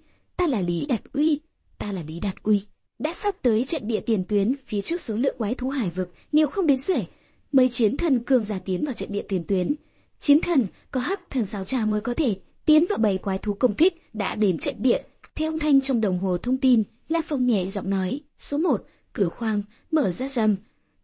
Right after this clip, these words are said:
Cửa khoang mở, một thân bộ đồ chiến đấu màu đen, đội mũ giáp,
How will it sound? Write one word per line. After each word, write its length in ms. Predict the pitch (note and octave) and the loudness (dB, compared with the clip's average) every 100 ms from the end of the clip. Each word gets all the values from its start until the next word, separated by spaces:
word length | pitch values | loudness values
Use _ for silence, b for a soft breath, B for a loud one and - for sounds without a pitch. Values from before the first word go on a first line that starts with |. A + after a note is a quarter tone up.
| - | 0
Cửa 140 | F3+ | 0
khoang 300 | - C#4 C4+ | 0 -2 2
mở, 240 | A#3+ F#3 D3 _ _ | 2 0 -4 _ _
một 100 | A3 | -4
thân 220 | G#3+ D4+ C#4 | 0 2 4
bộ 140 | C4 | 4
đồ 200 | A3 G3+ | 4 2
chiến 240 | G3 G3 | 2 -2
đấu 120 | G3 G3+ | -2 -2
màu 180 | C#4+ | 0
đen, 240 | A#3+ A#3 B3+ b b b | 0 2 2 b b b
đội 180 | E4 C#4 | 0 0
mũ 160 | C#4 | 0
giáp, 280 | - E4 F#4 | 0 0 -2